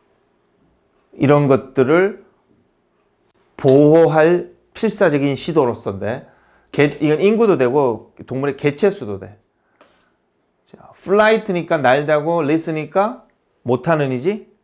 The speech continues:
그래서 날지 못하는 이 돼. 그래서 날지 못하는, 어, 이거 뭐 카카오로 보인다, 야.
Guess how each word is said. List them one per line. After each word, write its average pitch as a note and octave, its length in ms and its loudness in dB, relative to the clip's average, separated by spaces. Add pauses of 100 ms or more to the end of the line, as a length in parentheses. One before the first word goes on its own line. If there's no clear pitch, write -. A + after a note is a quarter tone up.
그래서 G2+ 200 -12
날지 C#3+ 340 -2
못하는 A2+ 480 -8
이 - 20 -12
돼. C#3 220 -8
그래서 A2 180 -14
날지 A2+ 300 -4
못하는, A#2 560 -8 (840)
어, - 120 -8
이거 A2+ 120 -4
뭐 G#2+ 120 -2
카카오로 F3 500 0
보인다, F#2+ 340 -2
야. F2+ 160 -12